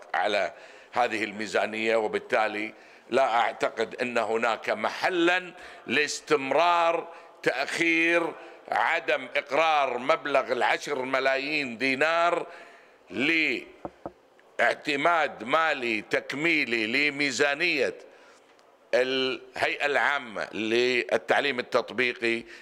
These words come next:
لصرف المستحقات المتأخرة للأفاضل أعضاء هيئة التدريس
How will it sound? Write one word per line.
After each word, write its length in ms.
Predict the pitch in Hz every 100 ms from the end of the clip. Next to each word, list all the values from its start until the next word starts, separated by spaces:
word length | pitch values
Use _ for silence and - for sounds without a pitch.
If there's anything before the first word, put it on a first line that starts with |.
| -
لصرف 760 | 104 113 - 117 113 - - - 113
المستحقات 1040 | 117 110 - - 107 101 - 107 95 - -
المتأخرة 1040 | 110 104 107 110 95 113 - 98 101 101 - - - - -
للأفاضل 1300 | 107 117 113 - 117 - 110 123 120 104 101 107 -
أعضاء 380 | 98 104 117
هيئة 300 | 92 123 104 -
التدريس 680 | - 127 117 143 160 170